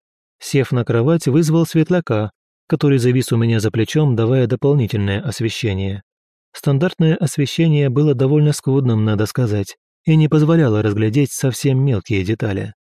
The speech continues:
Сейчас же, глядя на рисунок с такого ракурса, да еще с боковым светом, я словно увидел узор впервые.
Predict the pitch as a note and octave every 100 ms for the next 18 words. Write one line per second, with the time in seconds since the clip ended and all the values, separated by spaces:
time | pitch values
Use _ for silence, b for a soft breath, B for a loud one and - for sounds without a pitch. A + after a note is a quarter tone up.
0 | _ _ _ _ - C3 A2+ E3+ D#3+ D#3
1 | D#3 C#3+ C#3+ C#3+ C3+ C3 D3 C#3 B2 -
2 | C3 B2+ G2 G#2 C#3+ D3+ A2+ A#2 G#2+ G#2+
3 | A2+ G#2 D#3 C3+ B2 - D3+ A#2 F#2 G#2+
4 | D3 D#3 C3+ - _ _ _ - A#2 B2
5 | - D3+ C#3+ C3+ B2+ C3+ C#3+ C#3 C3+ A#2
6 | B2+ A#2 - C#3+ D3 C3 F#2+ G2+